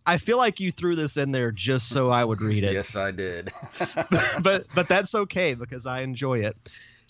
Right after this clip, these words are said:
Speaker 1: Uh, this last story comes to us from Reddit, one of my favorite sites on the internet.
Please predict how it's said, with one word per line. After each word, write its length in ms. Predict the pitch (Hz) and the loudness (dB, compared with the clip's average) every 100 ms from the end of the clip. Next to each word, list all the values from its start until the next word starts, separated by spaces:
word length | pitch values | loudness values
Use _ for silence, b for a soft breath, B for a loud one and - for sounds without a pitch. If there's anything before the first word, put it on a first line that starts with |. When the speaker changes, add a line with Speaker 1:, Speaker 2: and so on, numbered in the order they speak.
| _ | _
Speaker 1:
Uh, 180 | 127 139 | 2 4
this 200 | 147 160 | 4 2
last 320 | 160 180 214 | 4 4 2
story 340 | - 190 180 165 | 0 0 2 0
comes 340 | - 170 - | 2 0 2
to 140 | 160 156 | 2 2
us 260 | 156 - - - | 2 -2 -6 -12
from 300 | - 143 127 | 2 2 4
Reddit, 460 | 139 160 107 95 135 - | 2 2 0 -2 -10 -4
one 180 | 131 123 | 0 2
of 60 | |
my 200 | 120 117 | 2 2
favorite 440 | 117 127 120 117 - | 2 2 2 0 0
sites 380 | 120 107 - | 0 0 0
on 120 | 117 104 | 0 2
the 100 | 107 | 2
internet. 380 | 110 135 165 | 4 4 2